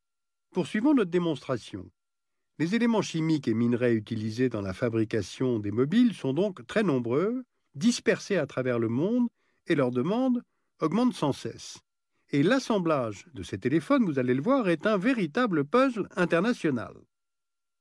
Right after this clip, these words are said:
Prenons l'exemple de l'iPhone trois G d'Apple, qui n'est plus fabriqué, mais dont les diverses étapes de production permettent de bien comprendre la complexité de l'assemblage mondial. Les écrans sont fabriqués au Japon,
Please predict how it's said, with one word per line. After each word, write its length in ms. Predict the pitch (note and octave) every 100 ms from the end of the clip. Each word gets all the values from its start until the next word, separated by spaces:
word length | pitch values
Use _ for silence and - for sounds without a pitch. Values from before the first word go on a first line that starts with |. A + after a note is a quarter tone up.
| _ _ _ _ _
Prenons 260 | - B3+ C#4+
l'exemple 540 | F#3+ E3 B3 C4 F3
de 140 | C#3+
l'iPhone 600 | E3 E3+ F3+ F#3 F#3+ F3+
trois 260 | D3 E3 D#3+
G 320 | A#2+ C3+ B2
d'Apple, 500 | G#2+ C#3 - A#3 C4 B3 _ _ -
qui 120 | B2+
n'est 100 | A#2
plus 160 | C3+
fabriqué, 540 | B2 A#2+ B2+ F3+ C4+ C#4
mais 200 | G3+ F#3+
dont 200 | A3+ A#3+
les 140 | E3+
diverses 420 | D#3 A#3 G#3 D#3
étapes 320 | C#3 C#3+ D3 B2
de 100 | A2
production 640 | - A#2 C3+ - B3+ C4 - _ _ -
permettent 320 | F3 A#3+ G3
de 100 | C#3+
bien 240 | C3 C4
comprendre 480 | C4+ F3 C#3+ B3 C4
la 120 | F#3
complexité 800 | F3 G#3+ G3 G#3 - F#3 - C4
de 100 | A3+
l'assemblage 720 | E3+ D3+ - D3+ F#3+ A#3+ G3+
mondial. 680 | D3 D3+ D#3+ B2 F#2+ - - _ _ _ _ _ _ _ _ _ -
Les 160 | F3+
écrans 260 | B3 - E3
sont 180 | - A#2
fabriqués 400 | A2+ G#2+ G2 G2+
au 120 | G2
Japon, 520 | D#3 F#3 C4 C#4 C4+